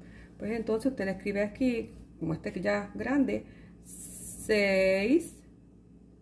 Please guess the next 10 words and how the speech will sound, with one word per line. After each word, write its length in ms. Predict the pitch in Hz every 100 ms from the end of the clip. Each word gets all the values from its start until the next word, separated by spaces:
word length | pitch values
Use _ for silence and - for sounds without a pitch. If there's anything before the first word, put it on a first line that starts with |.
| - - - - -
escribe 240 | 180 185
una 200 | 185 196
raya 320 | 196 208 220 202
o 20 |
una 160 | 190
rayita 300 | 185 190 185
así, 240 | 202 - 208
como 240 | 175 175
sea, 400 | 175 214 196 196 - -
seis 480 | 180 175 190 320